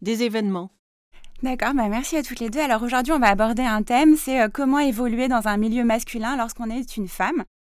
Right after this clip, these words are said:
Speaker 2: Je vais vous partager une anecdote. En fait, à la sortie de mes études, j'ai été recrutée dans une grande enseigne de distribution d'articles de sport. J'avais l'impression que tout se passait bien, je devais manager une quinzaine de collaborateurs.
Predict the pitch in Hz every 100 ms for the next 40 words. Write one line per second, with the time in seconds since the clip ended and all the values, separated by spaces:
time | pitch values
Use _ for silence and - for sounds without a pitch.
0 | _ _ _ - 233 214 226 269 302 311
1 | 277 214 208 208 311 262 220 254 254 202
2 | 190 196 220 214 262 226 208 202 294 254
3 | 214 220 196 214 - 226 240 240 208 196
4 | 196 208 262 269 254 254 247 220 190 202
5 | - 196 190 - 226 202 190 - 269 233
6 | 196 - 185 277 - _ _ - 214 208
7 | 208 220 262 247 - 262 - 233 220 190
8 | 240 285 226 214 202 196 190 190 185 214
9 | 202 202 233 240 220 214 190 196 196 190
10 | 202 254